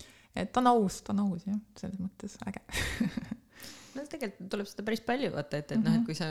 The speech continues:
Speaker 2: teed jälle mingit, noh, ükskõik millist loomingulist asja, vahet ei ole. Ükskõik mida sa teed
Speaker 1: Mhm.
Speaker 2: elus, on ju, et on inimesi, kes kogu aeg kiidavad takka ja siis mingi hulk inimesi, kes ütlevad sulle kogu aeg nagu otse, on ju.
Speaker 1: Mhm.
Speaker 2: Et,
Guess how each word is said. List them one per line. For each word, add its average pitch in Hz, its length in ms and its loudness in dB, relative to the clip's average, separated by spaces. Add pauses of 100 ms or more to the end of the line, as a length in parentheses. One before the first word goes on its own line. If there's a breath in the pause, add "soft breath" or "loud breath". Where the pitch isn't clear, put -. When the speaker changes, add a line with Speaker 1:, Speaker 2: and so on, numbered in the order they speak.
(120)
Speaker 2:
teed 170 260 -2
jälle 170 220 2
mingit, 165 320 -4 (100)
noh, 175 80 -2
ükskõik 208 320 -4
millist 139 240 -10
loomingulist 139 480 -6
asja, - 160 -6
vahet 156 220 -4
ei 160 80 -4
ole. 147 80 -6 (240)
Ükskõik - 340 2
mida 170 240 4
sa 147 80 0
teed 220 240 6
Speaker 1:
Mhm. 233 80 10
Speaker 2:
elus, 240 240 6
on 151 140 -2
ju, 147 80 -4
et 143 160 -6
on 160 180 -2
inimesi, 175 400 0
kes 156 160 -2
kogu 185 220 0
aeg 175 100 -2
kiidavad 175 340 2
takka 349 360 0
ja 190 80 2
siis 185 180 0
mingi 190 240 4
hulk 190 300 -2
inimesi, 170 280 2
kes 160 200 -2
ütlevad 165 260 -4
sulle 165 160 -2
kogu 175 160 0
aeg 165 160 -2
nagu - 160 0
otse, - 240 0
on 175 240 2
ju. 226 80 8
Speaker 1:
Mhm. 254 300 8 (340 loud breath)
Speaker 2:
Et, 151 300 -4